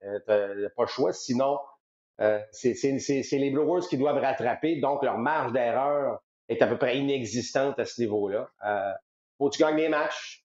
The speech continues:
mais on est rendu à souhaiter, évidemment, de voir des défaites,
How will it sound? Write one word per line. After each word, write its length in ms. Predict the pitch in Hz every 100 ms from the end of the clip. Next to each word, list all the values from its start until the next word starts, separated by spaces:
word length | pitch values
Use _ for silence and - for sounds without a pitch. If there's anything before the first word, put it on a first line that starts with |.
| -
mais 520 | 123 135 131 127 127
on 160 | 127 135
est 120 | 156
rendu 400 | 156 143 127 165
à 120 | 143
souhaiter, 420 | - 139 123 151
évidemment, 320 | 147 120 123 135
de 100 | 117
voir 200 | 123 131
des 100 | 113
défaites, 400 | 117 - 143